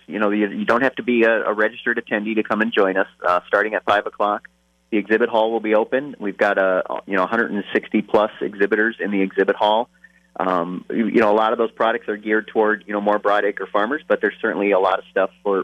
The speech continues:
for people who are producing on a small scale as well. And, and it's just an opportunity to,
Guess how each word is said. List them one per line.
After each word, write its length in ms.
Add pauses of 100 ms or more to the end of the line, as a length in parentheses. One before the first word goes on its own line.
(120)
for 100
people 320
who 200
are 140
producing 420
on 100
a 120
small 240
scale 320
as 100
well. 320 (460)
And, 280
and 120
it's 180
just 160
an 100
opportunity 580 (100)
to, 120